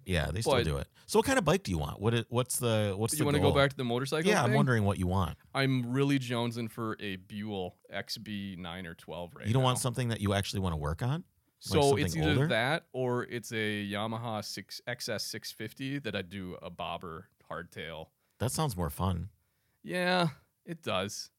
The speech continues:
Speaker 1: Warran-, warranties and new bikes are for
Speaker 2: No, it's, I
Speaker 1: it's
Speaker 2: wouldn't
Speaker 1: not
Speaker 2: get a
Speaker 1: that
Speaker 2: new
Speaker 1: new,
Speaker 2: bike.
Speaker 1: but
Speaker 2: No, I, I'm
Speaker 1: you know
Speaker 2: looking
Speaker 1: what I
Speaker 2: at a
Speaker 1: mean.
Speaker 2: twenty twelve
Speaker 1: If it
Speaker 2: on
Speaker 1: has fuel
Speaker 2: Craigslist right
Speaker 1: injection,
Speaker 2: now.
Speaker 1: it's too new.
Speaker 2: It does have fuel injection.
Speaker 1: Yeah, that's not,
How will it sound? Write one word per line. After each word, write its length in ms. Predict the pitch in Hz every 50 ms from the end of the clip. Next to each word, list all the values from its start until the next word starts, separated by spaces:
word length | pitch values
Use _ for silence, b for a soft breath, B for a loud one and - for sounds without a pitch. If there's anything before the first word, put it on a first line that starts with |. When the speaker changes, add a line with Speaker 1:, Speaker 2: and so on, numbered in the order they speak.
| _ - 147
Speaker 1:
Warran-, 240 | 117 127 147 156 - -
warranties 560 | 101 95 113 123 139 147 127 139 135 135 117 107
and 160 | 98 92 90
new 120 | 92 101
bikes 340 | 95 92 90 92 92 - -
are 100 | 87 78
for 320 | - - 90 78 76 76 76 202
Speaker 2:
No, 160 | 208 214 196
it's, 160 | 196 190 -
I 80 | - 185
Speaker 1:
it's 80 | 190 214
Speaker 2:
wouldn't 60 | 226
Speaker 1:
not 80 | 240 247
Speaker 2:
get 100 | 220 190
a 40 | 160
Speaker 1:
that 200 | 123 107 107 123
Speaker 2:
new 60 | 131
Speaker 1:
new, 120 | 87 -
Speaker 2:
bike. 240 | 107 95 80 87 85
Speaker 1:
but 200 | 82 80 80 78 - -
Speaker 2:
No, 160 | 160 143 139
I, 40 | 139
I'm 260 | 139 - - 143 151
Speaker 1:
you 40 | 151
know 60 | 165
Speaker 2:
looking 140 | 165 - 175
Speaker 1:
what 0 |
I 40 | 170
Speaker 2:
at 60 | 156 143
a 20 |
Speaker 1:
mean. 60 | 139
Speaker 2:
twenty 260 | 151 - 135 113 101
twelve 360 | 95 - - 85 - - 80 -
Speaker 1:
If 100 | - 107
it 60 | 127 160
Speaker 2:
on 20 |
Speaker 1:
has 120 | 160 135 -
fuel 180 | - 139 143
Speaker 2:
Craigslist 40 | 147
right 20 | 151
Speaker 1:
injection, 400 | 147 151 160 160 - - 170 170
Speaker 2:
now. 160 | - - - -
Speaker 1:
it's 180 | 107 87 - -
too 160 | - 82 76
new. 200 | 71 67 69 - - _ _ _ _ _ _ _
Speaker 2:
It 120 | - - -
does 180 | - - 76 -
have 120 | - -
fuel 200 | - - 67 67
injection. 440 | 73 67 - - - - - 80 80
Speaker 1:
Yeah, 120 | 80 78 71
that's 260 | 78 82 80 - -
not, 160 | - - -